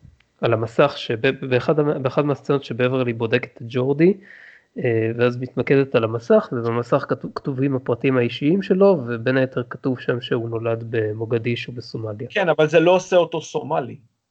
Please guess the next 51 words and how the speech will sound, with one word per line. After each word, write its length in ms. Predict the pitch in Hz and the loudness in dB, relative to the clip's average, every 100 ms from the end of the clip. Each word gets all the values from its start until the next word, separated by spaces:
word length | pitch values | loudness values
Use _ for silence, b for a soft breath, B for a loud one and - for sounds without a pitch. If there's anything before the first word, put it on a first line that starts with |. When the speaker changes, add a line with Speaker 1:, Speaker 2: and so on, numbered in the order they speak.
| _ _ _ _ | _ _ _ _
Speaker 2:
אתה 80 | 123 | -6
יודע, 140 | 123 | -4
הוא 180 | 120 127 | -6 -8
פשוט 180 | 143 143 | -6 0
נולד 320 | 143 170 180 | 6 6 6
שם, 160 | 139 | 0
כי 80 | 135 | 0
אתה, 140 | - 139 131 | -2 -2 -4
כי 220 | 143 135 | -8 -6
בפרק 380 | 131 123 160 156 | -2 2 2 4
Speaker 1:
אה, 320 | 143 143 139 | 6 6 4
Speaker 2:
ש- 40 | 139 | 2
Speaker 1:
כן, 180 | - 220 | 2 4
אני 160 | 190 190 | 6 6
לא 100 | 190 | 8
יודע, 300 | 196 180 170 | 6 4 4
לא 120 | 156 | 4
יודע 180 | 175 175 | 6 6
אם 140 | 147 | 4
הוא 100 | 143 | 0
גדל 480 | 135 131 131 127 131 127 | 0 0 2 0 0 -4
ב-, 300 | 123 120 120 | -2 -2 -2
לא 80 | 143 | 2
יודע 180 | 151 | 2
איפה 240 | 135 - 127 | 2 -2 -12
הוא 100 | 123 | -6
גדל. 280 | 113 110 117 - | -6 -6 -10 2
Speaker 2:
לא, 200 | 240 226 | 6 8
זה 140 | 156 190 | 8 4
Speaker 1:
אבל 100 | 190 | 4
Speaker 2:
רק 80 | 208 | 2
לא... 80 | 208 - | -2 0
ההורים 360 | 170 170 185 226 | 2 4 2 -4
שלו, 240 | 254 202 | 2 4
הרי 120 | 165 156 | 4 2
בפרק 340 | 151 175 180 | -2 -4 -4
שיש 200 | 175 165 | -10 -6
את 80 | 160 | -4
האינטרפייס 680 | 127 170 175 156 131 127 - | -4 -6 -8 -6 -8 -8 -6
בעונה 300 | 123 127 135 | -6 -4 -6
השביעית, 400 | 135 135 156 165 _ _ _ | -6 -6 -8 -8 _ _ _
שמראים 420 | - 139 135 160 | -12 -6 -2 -2
את 60 | 151 | -2
שני 200 | - 151 | -2 2
ההורים 300 | 139 139 170 | 4 4 -2
שלו, 420 | 175 143 127 127 _ _ 123 | -2 0 0 -4 _ _ -14
הם 140 | 131 | -10
שניהם 460 | - 151 151 151 143 | -10 -2 2 2 0
עם 120 | 135 | -6
שמות, 440 | 127 143 131 131 127 | -8 -6 -2 -2 -4
אה, 60 | - | -8